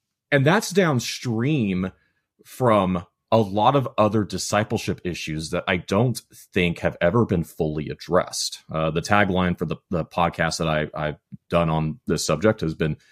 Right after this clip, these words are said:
that media literacy is the biggest gaping hole in our discipleship. And as a youth minister,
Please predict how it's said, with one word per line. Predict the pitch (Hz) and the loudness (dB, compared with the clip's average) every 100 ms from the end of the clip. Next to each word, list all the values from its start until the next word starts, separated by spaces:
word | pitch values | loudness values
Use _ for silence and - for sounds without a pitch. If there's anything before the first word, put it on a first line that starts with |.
| _ | _
that | 82 82 | -2 0
media | 85 95 104 101 | 2 4 6 4
literacy | 90 87 92 95 | 4 2 2 0
is | 85 80 | -2 -2
the | |
biggest | 80 80 78 | -2 0 -2
gaping | 73 73 76 | -4 -8 -10
hole | - 73 73 | -8 -8 -6
in | 71 | -6
our | 69 - | -8 -6
discipleship. | - 120 127 92 87 | 2 2 2 -2 -2
And | 87 | 0
as | 85 85 | 0 2
a | 82 | 2
youth | 110 - - | 2 2 0
minister, | 80 73 - 78 | -4 -4 -6 -6